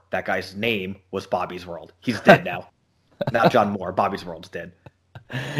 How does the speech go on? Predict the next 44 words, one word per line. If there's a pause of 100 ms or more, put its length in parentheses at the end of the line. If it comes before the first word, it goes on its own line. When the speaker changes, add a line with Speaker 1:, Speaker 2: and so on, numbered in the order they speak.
Speaker 2:
Yeah,
John
Moore's
still (220)
alive
and
receiving
pictures
from
me
of
my (160)
three
eleven
Hive
newsletter
from
nineteen
ninety-seven
that
I
found
in
a
box
somewhere. (380)
But
Speaker 1:
Oh,
Speaker 2:
when
Speaker 1:
he
Speaker 2:
you
Speaker 1:
likes
Speaker 2:
start,
Speaker 1:
the
ad. (360)
Speaker 2:
<laughs>
when
you
started
to
say
independent
record
store,